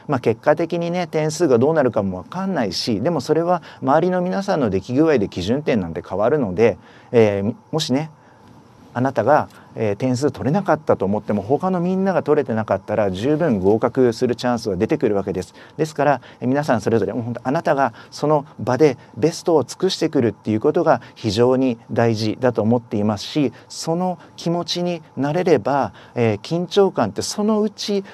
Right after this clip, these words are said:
薄れていく。まあ、緊張感逆にないことは、えー、決していいことではないので、緊張することは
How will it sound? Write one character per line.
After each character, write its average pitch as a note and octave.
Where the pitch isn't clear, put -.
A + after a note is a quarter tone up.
薄 -
れ F3
て C#3
い G#2+
く。 G#2
ま E3
あ、 D#3
緊 G#3
張 A3
感 A#3+
逆 G3
に A#2
な F#3
い A3
こ -
と G2+
は、 A2+
え A#2
ー、 G2+
決 D3
し -
て E3
い G#3
い F#3+
こ C3+
と A2
で F#2+
は F2+
な A#2
い B2
の E2+
で、 G2
緊 G3+
張 G3
す F#3+
る F#3
こ F#3
と C3+
は -